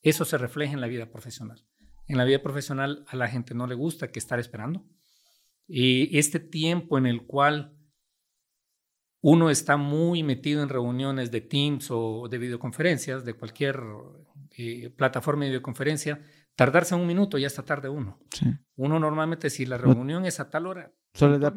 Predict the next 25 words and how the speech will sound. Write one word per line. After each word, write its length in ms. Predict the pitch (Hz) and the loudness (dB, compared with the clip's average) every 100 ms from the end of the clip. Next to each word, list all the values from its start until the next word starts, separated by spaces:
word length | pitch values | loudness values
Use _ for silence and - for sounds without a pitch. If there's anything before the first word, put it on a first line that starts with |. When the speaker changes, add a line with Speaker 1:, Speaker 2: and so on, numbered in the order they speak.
| 127 147 | 0 0
Speaker 2:
apretar 80 | 139 | 0
un 140 | 139 | 0
link. 280 | 160 170 - - | 0 -2 -8 -20
Speaker 1:
solo 380 | - - 156 | -14 -4 -2
es 60 | 139 | 0
de 60 | - | -2
apretar 300 | 117 - 123 | -8 -6 -4
un 100 | 117 | -4
botón. 300 | 113 120 117 | -6 -8 -6
Entonces 340 | 117 139 147 | -4 -4 -4
ya, 300 | 139 151 151 - _ _ | 2 2 2 -6 _ _
si 260 | - - 147 | -8 2 4
uno 120 | 165 | 4
se 120 | 165 | 2
tardó 300 | 160 143 151 | -2 -2 -2
cinco 260 | 165 156 147 | -2 -4 -2
minutos 540 | 143 156 151 147 - | -2 -4 -4 -4 -4
y 60 | 127 | -4
la 120 | 120 | -4
gente 280 | 143 147 147 | -4 -6 -8
comienza 360 | 135 139 - | -6 -6 -4
a 20 | |
decir 340 | 135 123 151 147 | -4 -4 -4 -4
es 120 | 135 | -6
que 260 | - 123 | -6 -8